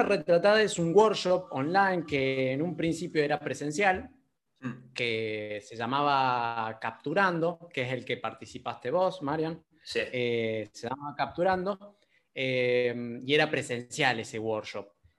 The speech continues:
Speaker 1: Ahora con todo esto de la pandemia, como que se fue transformando en un workshop online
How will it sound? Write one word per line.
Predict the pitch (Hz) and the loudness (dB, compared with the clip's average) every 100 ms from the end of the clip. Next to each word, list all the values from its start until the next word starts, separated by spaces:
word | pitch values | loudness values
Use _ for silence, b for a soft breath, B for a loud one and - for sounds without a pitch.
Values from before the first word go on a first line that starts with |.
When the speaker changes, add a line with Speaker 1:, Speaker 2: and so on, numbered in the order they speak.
| _ | _
Speaker 1:
Ahora | 131 165 | 2 2
con | 151 131 | 0 -2
todo | 139 165 | 0 2
esto | 170 160 160 | 4 2 2
de | 139 | 0
la | 131 | 0
pandemia, | 143 165 185 180 175 180 180 180 - _ _ _ | 0 0 0 2 0 -2 -4 -6 -8 _ _ _
como | - 127 127 | -8 -6 -4
que | 131 123 | -6 -8
se | - 131 | -8 -8
fue | 127 160 165 | -4 2 2
transformando | 165 143 135 131 135 143 165 185 180 175 185 185 - - | 4 -2 -4 -4 -4 -2 -2 0 0 2 2 2 -2 -6
en | 127 127 127 123 | -4 -2 -4 -4
un | 143 147 | -4 0
workshop | 147 147 135 135 | 0 0 -2 -2
online | 143 151 156 202 214 233 | -4 -6 -2 0 0 -4